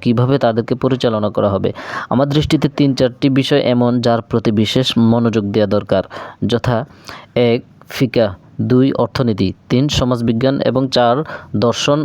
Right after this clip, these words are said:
ও অব্যবহারিক বিজ্ঞান। এসব বুদ্ধিবৃত্তিক ও গবেষণ-, গবেষণামূলক কাজ এ বুনিয়াদী দৃষ্টিভঙ্গি সহ করতে হবে যে,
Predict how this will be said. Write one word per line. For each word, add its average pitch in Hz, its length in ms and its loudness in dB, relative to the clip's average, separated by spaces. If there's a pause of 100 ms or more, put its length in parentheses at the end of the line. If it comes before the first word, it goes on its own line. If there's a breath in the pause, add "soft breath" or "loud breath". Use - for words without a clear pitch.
ও 143 300 0
অব্যবহারিক 123 680 2
বিজ্ঞান। 98 440 0 (1300 loud breath)
এসব 160 240 0
বুদ্ধিবৃত্তিক 151 840 2 (100)
ও 143 100 2
গবেষণ-, 131 580 2 (120)
গবেষণামূলক 123 720 2
কাজ 120 300 0
এ 147 120 4
বুনিয়াদী 143 400 4
দৃষ্টিভঙ্গি 143 640 2
সহ 156 240 4
করতে 131 260 0
হবে 110 200 2
যে, 113 220 2